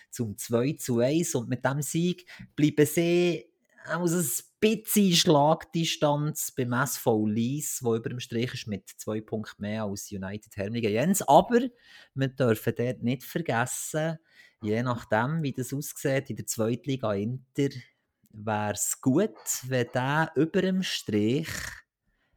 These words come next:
nicht am wenigsten Punkt hat von all denen über dem Strich.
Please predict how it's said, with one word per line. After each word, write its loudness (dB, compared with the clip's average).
nicht 2
am -2
wenigsten -4
Punkt -4
hat -2
von -6
all 2
denen 0
über -2
dem -2
Strich. -8